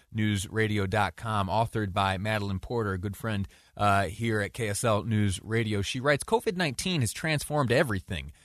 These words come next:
especially the way things work in the household. A new study conducted by Boston Consulting Group found that working parents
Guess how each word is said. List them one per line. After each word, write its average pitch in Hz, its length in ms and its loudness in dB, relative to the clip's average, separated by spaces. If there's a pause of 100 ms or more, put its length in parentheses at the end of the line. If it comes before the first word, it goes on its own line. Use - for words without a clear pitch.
(140)
especially 165 600 2
the 185 100 0
way 113 460 4 (320)
things 113 320 2
work 98 240 2
in 127 100 0
the 123 60 0
household. 110 680 -2 (240)
A 107 80 -4
new 117 200 4
study 139 260 4
conducted 123 460 2
by 98 120 4
Boston 110 480 2
Consulting 151 520 -2
Group 95 200 0
found 107 380 2
that 95 160 0
working 147 320 -2
parents 110 460 0